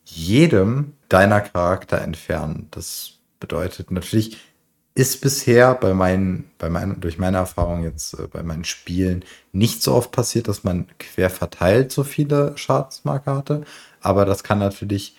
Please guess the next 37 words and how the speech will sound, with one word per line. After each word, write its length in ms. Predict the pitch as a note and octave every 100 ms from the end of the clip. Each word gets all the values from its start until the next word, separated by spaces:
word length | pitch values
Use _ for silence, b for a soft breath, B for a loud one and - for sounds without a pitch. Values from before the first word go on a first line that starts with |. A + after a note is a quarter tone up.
| b
sich 360 | - G2+ G2 -
sehr 240 | - G#2
schnell 320 | G#2+ - F2 -
ändern, 400 | G#2+ A2+ A2 F#2+
da 220 | F#2 F#2+
wir 80 | F#2
natürlich 460 | F2 - F#2+ F#2
auch 100 | E2+
schon 260 | - F#2 F2+
die 240 | F2 F2
im 240 | E2+ E2+ E2
letzten, 800 | F2 F2 - - F2 E2+ E2+ -
in 160 | E2 E2+
der 100 | E2
letzten 320 | F#2 - G2
Podcast-Folge 840 | G2+ G#2 - F2+ - - F2+ F2
besprochene 680 | F2+ - - - E2 F2 E2+
Karte 440 | - D#2+ E2 F2 E2 B B _
Nehmt 420 | F2 F#2+ A2 A2
das 140 | F2 E2+
Schwert 600 | - E2 E2+ A2 C#3 - _
nun 240 | A2 A#2+
auch 260 | A2 A2+ A#2
im 100 | A#2+
Spiel 320 | - A#2+ B2
haben, 400 | B2 B2 C3 B2+
der 360 | F#2+ F#2 F#2+ -
im 80 | G2
Prinzip 440 | G2+ F#2+ G2 -
zwei 340 | - - F2 G2
Schaden 380 | - E2+ F2 F2+
auf 140 | E2+
jeden 280 | - D#2+ F2+
ka-, 200 | G#2+ F#2+
gegnerischen 580 | E2 D#2+ D#2 F#2 F2+ -
Charakter 460 | - - D#2+ -
verteilt. 640 | - A2 - F2 D2 -